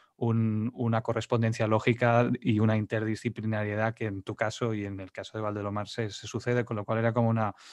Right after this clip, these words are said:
una transición casi lógica. Y en ese sentido te quería preguntar acerca de, de, de este, eh, no sé si para ti pa-, será, habrá sido un salto al vacío o, o adentrarse en otro universo,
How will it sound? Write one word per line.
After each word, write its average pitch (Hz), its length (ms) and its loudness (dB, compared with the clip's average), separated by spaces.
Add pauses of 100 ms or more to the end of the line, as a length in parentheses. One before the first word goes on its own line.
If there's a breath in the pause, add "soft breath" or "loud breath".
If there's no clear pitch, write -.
(160 loud breath)
una 120 180 0
transición 117 640 -2
casi 120 280 -2
lógica. 113 540 -2 (540 loud breath)
Y 123 120 4
en 117 120 6
ese 135 160 2
sentido 156 400 0
te 151 140 -4
quería 127 220 0
preguntar 139 420 2
acerca 135 400 0
de, 117 340 0
de, 113 460 -2 (200)
de 123 120 -2
este, 127 460 0 (240)
eh, 113 320 0
no 117 100 2
sé 120 100 -4
si 147 120 0
para 127 200 4
ti 127 100 -2 (220)
pa-, 120 200 2
será, 117 240 0 (300)
habrá 113 200 2
sido 117 220 0
un 113 100 0
salto 117 260 -2
al 110 80 -2
vacío 123 460 -2
o, 107 220 0 (360 soft breath)
o 107 200 2
adentrarse 110 540 0
en 127 80 4
otro 123 180 0
universo, 117 560 0